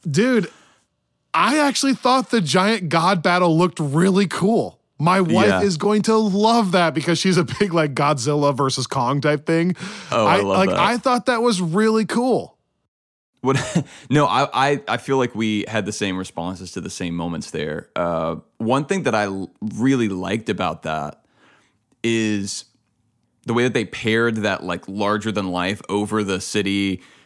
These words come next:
Speaker 2: pyramid stuff, gods battle, and then
Speaker 1: Oh.
Speaker 2: how Harrow and Moon Knight were just fighting in the streets, you know, and it felt like you got,
Speaker 1: Oh.
Speaker 2: you got both. And, and I really, I thought that that was really well done for a character that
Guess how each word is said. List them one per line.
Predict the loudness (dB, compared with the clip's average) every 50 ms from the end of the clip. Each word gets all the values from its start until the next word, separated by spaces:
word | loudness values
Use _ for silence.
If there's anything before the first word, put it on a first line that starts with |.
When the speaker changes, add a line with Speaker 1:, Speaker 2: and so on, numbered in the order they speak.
| _ _
Speaker 2:
pyramid | -4 -2 0 0 2 2 2 0 0 -2 -4
stuff, | -6 -4 -2 0 0 0 0 -2 -6 -12 -20 -16 _ -14 -10 -6
gods | -4 -2 0 0 0 -2 -4 -6
battle, | -8 -6 -4 -4 -2 -2 -4 -4 -4 -4 -6 -8 _ _ _ _ _ _ _ _ _ _ _ _ -4
and | -2 -2 -2
then | 0 -2 -2 0 0 -2 -2 -2 -2 -4 -4 -4 0
Speaker 1:
Oh. | 2 2 4 4 4 4 4 4 2 2 2 0 0 -2
Speaker 2:
how | -2 0 0 0 0
Harrow | 0 2 2 4 4 4 2
and | 2 2
Moon | 2 2 2 2
Knight | 0 0 0
were | 0 -2
just | -4 -4 -2
fighting | -2 0 0 0 0
in | -2 -2
the | -4
streets, | -6 -8 -6 -4 -2 -2 -2 -2 -6 -10 -14 -14 -14 _ _ _ _
you | -2 0
know, | 0 2
and | 0 0
it | -2
felt | -6 -6 -2 0 0 0 0 -2
like | -4 -4 -4 -6 -6 -8 -14 -20 _ _ _
you | -4 -2 0
got, | 0 2 0 0 0
Speaker 1:
Oh. | 0 2 2 4 4 4 4
Speaker 2:
you | 2
got | 2 0 -2 -4 0
both. | 2 2 4 2 2 0 -6 -10 -18 -20 _ _
And, | -4 -2 -2 -2 -2
and | -2 -2 -2
I | -2
really, | -2 0 0 2 2 2 0 0 -2
I | -2
thought | -2 -2 -2 -2
that | -2
that | -2 0 0
was | -2 -2
really | -2 0 2 2 4 4 4
well | 4 4 2 2 2
done | 0 0 -2 0 0 0 -2 -2
for | -2 -2 -4 -4
a | -4
character | -2 0 0 0 0 -2 -2 -4 -2
that | -2 0 -2 -2 -4 -6